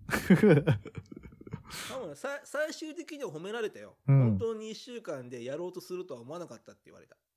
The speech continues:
Speaker 1: 冗談だったのかな？
Speaker 2: いや、八割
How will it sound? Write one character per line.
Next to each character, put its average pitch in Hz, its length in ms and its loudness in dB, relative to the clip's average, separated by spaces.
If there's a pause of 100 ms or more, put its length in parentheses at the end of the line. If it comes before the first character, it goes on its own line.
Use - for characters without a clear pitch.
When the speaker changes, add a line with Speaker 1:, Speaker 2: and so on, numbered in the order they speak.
(100)
Speaker 1:
冗 131 200 6
談 190 120 10
だ 156 60 6
っ - 40 2
た - 60 -2
の 82 60 -2
か 82 80 -2
な？ 131 140 0 (1600)
Speaker 2:
い 165 60 -12
や、 170 100 -4 (960)
八 - 300 -10
割 143 420 -6